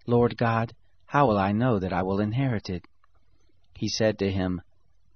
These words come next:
"Take me a heifer three years old, a female goat three years old, a ram three years old, a turtle dove, and a young pigeon." He took him all these and divided them in the middle,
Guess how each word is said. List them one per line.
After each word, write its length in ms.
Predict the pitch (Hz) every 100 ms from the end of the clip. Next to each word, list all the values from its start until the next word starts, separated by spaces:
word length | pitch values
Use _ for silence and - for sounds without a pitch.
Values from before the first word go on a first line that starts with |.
| _
"Take 260 | 139 127
me 140 | 104 98
a 80 | 101
heifer 400 | 117 123 90 90
three 280 | - 120
years 300 | 127 101 95
old, 400 | 120 110 87 85 - - - _ -
a 60 |
female 460 | - 143 139 135 135
goat 340 | - 139 95
three 180 | - 101
years 300 | 95 92 90
old, 340 | 90 90 92 - _ _ - -
a 120 | 104
ram 400 | 104 143 117 90
three 200 | 95 92
years 300 | 90 90 -
old, 340 | 87 92 101 - _ _ _ -
a 60 | 107
turtle 400 | - 135 117 104
dove, 320 | 98 98 - 123
and 200 | 120 98
a 60 |
young 300 | 95 98 104
pigeon." 500 | 104 123 104 98 90 - - - _ _ _ - _ _ _
He 140 | 120
took 260 | - 151 113
him 140 | 98
all 260 | 104 117 117
these 360 | 127 107 87
and 120 | 95 95
divided 440 | 98 123 104 92
them 140 | 95
in 120 | 95 101
the 80 |
middle, 400 | 113 127 113 95